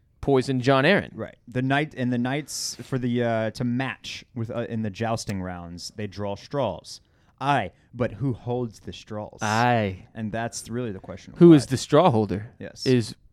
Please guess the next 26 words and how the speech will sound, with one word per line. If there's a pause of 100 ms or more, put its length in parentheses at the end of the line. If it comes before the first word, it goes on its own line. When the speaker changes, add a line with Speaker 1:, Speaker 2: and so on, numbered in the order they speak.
(100)
Speaker 1:
is
what
we're
all
trying
to
figure
out
on
a
day-to-day
basis.
Speaker 2:
Exactly.
Speaker 1:
It's
not
Speaker 2:
So
Speaker 1:
me,
I'll
tell
you
that. (140)
Speaker 2:
<laughs> (1160)
Speaker 1:
Uh,
Robert, (240)
King
Robert